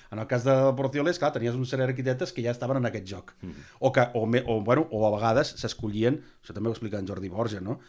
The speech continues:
Speaker 1: Que, eh, s'escollien segons quinze, quinze, mm, quinze arquitectes perquè ja eren, eh, els que treballaven dintre l'Ajuntament de Barcelona, saps?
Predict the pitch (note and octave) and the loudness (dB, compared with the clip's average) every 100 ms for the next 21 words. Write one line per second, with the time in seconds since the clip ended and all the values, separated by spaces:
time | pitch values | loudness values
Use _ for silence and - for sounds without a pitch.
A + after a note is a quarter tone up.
0 | _ - A2+ G#2 F#2+ F#2 G2+ F#2 A2 G#2+ | _ -6 -6 -4 -8 -8 -10 -8 -2 0
1 | A2+ G#2+ A#2 A#2 A#2 A2 A#2 A#2 A#2 B2 | 0 0 -2 -2 -2 0 2 2 0 -6
2 | G#2+ - A2 G#2 A2+ A2+ A2 A2 A2 G#2+ | -18 -8 -6 -2 2 2 2 2 0 0
3 | G#2+ A2 G#2+ G#2+ - - - _ _ _ | -2 -2 -2 -4 -8 -14 -14 _ _ _
4 | _ _ _ _ - A2 A#2+ A#2+ A#2+ B2+ | _ _ _ _ -8 -2 0 0 0 0
5 | B2+ D3 C3 C3 B2 A2+ A2 A#2 B2 A#2+ | 2 -2 -2 -4 -2 0 0 2 2 2
6 | B2 A2+ G2+ A#2+ A#2+ B2 B2 A#2+ A#2 A2 | 0 -2 -4 -4 -2 0 2 2 2 -2
7 | G#2 G#2 G#2 G2 G2+ F#2+ F#2+ - F#2 C#3+ | -4 -6 -6 -6 -6 -8 -10 -6 -2 0
8 | A2+ - A#2 | 0 -4 -6